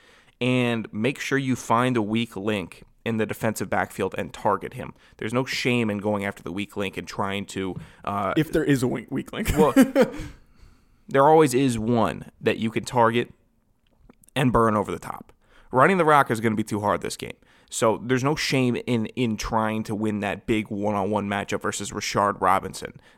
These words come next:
Speaker 1: It, it's
Speaker 2: Rashard
Speaker 1: just
Speaker 2: Robinson. Sorry.
Speaker 1: It's not going, that, that's,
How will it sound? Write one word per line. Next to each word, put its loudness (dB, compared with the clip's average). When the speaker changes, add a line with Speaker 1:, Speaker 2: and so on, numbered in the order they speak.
Speaker 1:
It, -2
it's 2
Speaker 2:
Rashard -2
Speaker 1:
just -2
Speaker 2:
Robinson. -12
Sorry. -8
Speaker 1:
It's -2
not 2
going, 2
that, 2
that's, -2